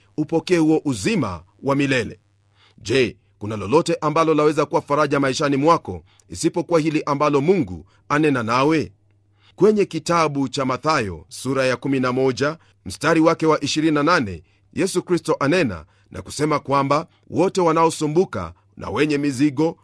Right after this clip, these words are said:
wamwendee, nao wanapomwendea atawapa pumziko. Rafiki yangu, unapotazama katika historia au katika vitabu vyovyote vile, haupati sehemu yoyote ambapo kuna mmoja aliyewaalika watu waende kwake ili wapate pumziko.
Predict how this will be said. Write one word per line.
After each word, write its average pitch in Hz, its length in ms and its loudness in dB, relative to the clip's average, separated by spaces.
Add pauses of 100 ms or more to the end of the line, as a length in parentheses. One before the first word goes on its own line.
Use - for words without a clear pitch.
(200)
wamwendee, 175 640 2 (260)
nao 180 260 4
wanapomwendea 160 880 2 (220)
atawapa 170 500 -2
pumziko. 135 560 -2 (520)
Rafiki 147 380 -2
yangu, 110 320 -2 (360)
unapotazama 143 680 0
katika 139 340 -4
historia 143 640 0 (300)
au 175 240 0
katika 190 400 -6
vitabu 160 380 -2
vyovyote 143 400 -2
vile, 117 400 -6 (280)
haupati 190 640 -2
sehemu 165 400 -2
yoyote 156 420 0
ambapo 127 600 -4 (260)
kuna 98 200 -8
mmoja 160 500 0
aliyewaalika 151 640 0
watu 139 460 -2 (240)
waende 165 380 0
kwake 175 320 -2
ili 165 260 -2
wapate 151 440 0
pumziko. 127 560 -4